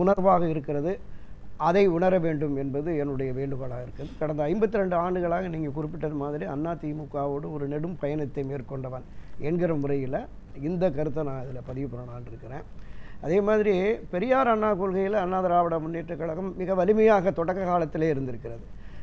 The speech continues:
மரியாதைக்குரிய எம் ஜி ஆர் அவர்கள் ஆட்சியில் இருக்கிற போது தான் பெரியாருடைய நூற்றாண்டு விழாவை கொண்டு வந்தார். மாவட்டம் தோறும் பெரியாருக்கு நினைவு தூண் எழுப்பினார். அந்த எழுத்து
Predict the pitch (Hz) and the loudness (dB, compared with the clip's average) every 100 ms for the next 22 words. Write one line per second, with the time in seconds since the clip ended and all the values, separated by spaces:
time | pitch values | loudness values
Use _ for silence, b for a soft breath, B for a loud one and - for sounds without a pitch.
0 | - 135 156 160 180 196 202 185 208 202 | -2 2 2 2 4 6 6 6 8 8
1 | 185 170 160 156 170 180 170 156 156 151 | 8 4 4 4 2 0 0 0 0 0
2 | 151 151 180 180 156 165 165 151 151 151 | 0 -2 0 0 0 2 2 4 2 0
3 | 165 180 165 151 147 143 143 139 139 139 | 0 0 2 0 2 2 0 -2 -4 -4
4 | 165 165 151 190 190 165 165 165 143 156 | -4 -2 0 0 -2 -2 -2 -2 -2 0
5 | 151 147 151 147 165 190 165 156 151 135 | 0 0 -2 2 2 2 0 -2 -2 -2
6 | 139 131 147 180 - b b b - 143 | -4 -4 -4 -4 -4 b b b -2 0
7 | 143 190 185 | 2 2 0